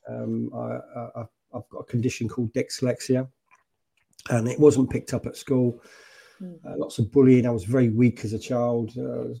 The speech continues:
Speaker 1: I had asthma myself. My mum died of asthma. So I was the kid that when, when you're in the playground and the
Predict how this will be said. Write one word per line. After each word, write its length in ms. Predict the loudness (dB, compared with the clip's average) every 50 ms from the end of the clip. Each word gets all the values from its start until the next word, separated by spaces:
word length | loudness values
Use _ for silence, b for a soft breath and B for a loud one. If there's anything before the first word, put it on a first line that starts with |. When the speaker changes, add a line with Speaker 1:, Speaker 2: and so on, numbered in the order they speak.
| -14 -14 -12
Speaker 1:
I 100 | -10 -8 -8
had 80 | -8
asthma 320 | -8 -8 -10 -10 -8 -4 -4
myself. 480 | -2 -2 -4 -4 -4 -4 -4 -4 -4
My 80 | -2 -2
mum 240 | 0 0 0 0 0
died 240 | -2 -2 -2 -2
of 100 | -4 -6
asthma. 420 | -8 -12 -14 -16 -18 -16 -16 -16 -18 _ b b b b b b b b b b b b b b
So 180 | -16 -10 -6 -2
I 140 | 0 2
was 160 | 2 4 4 2
the 80 | 0
kid 320 | 4 6 8 8 8 8 6
that 160 | 2 0 0 -2 -8 _ _ _ -2
when, 360 | 0 4 6 6 6 6 6
when 300 | 6 8 8 8 8 6
you're 160 | 6 6 8
in 100 | 8 10
the 80 | 8 8
playground 720 | 6 6 6 6 8 8 6 4 4 4 2 2 2 2
and 140 | 4 4 2
the 100 | 2